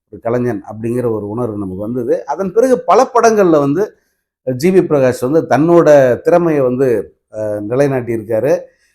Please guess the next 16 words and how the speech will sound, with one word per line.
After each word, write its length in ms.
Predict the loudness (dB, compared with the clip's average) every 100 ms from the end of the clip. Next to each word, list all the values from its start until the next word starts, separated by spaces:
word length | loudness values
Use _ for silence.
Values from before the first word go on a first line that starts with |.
| _
இன்னொன்னு 320 | 0 4 4
வந்து 580 | 4 4 4 4 4 0 -2
அவர் 320 | 0 2 4
என்னதான் 420 | 4 4 4 6
ஏ 120 | 6
ஆர் 80 | 6
ரஹ்மானுடைய 580 | 2 2 0 0 0 0
ரிலேட்டிவ்னா 720 | 2 2 2 -2 -4 -6 -8
கூட 480 | -2 -2 -2 -6 -12 _ -2
உணர்வால, 680 | 2 4 4 4 4 0 0
மனசால 460 | -4 -2 0 0
வந்து 260 | 0 -2 -2
இளையராஜாவோட 720 | -2 0 2 2 0 -4 -4
மிக 220 | 0 0
தீவிரமான 640 | 0 -4 -2 0 -2 -2 -2
ரசிகர். 380 | -4 -4 -8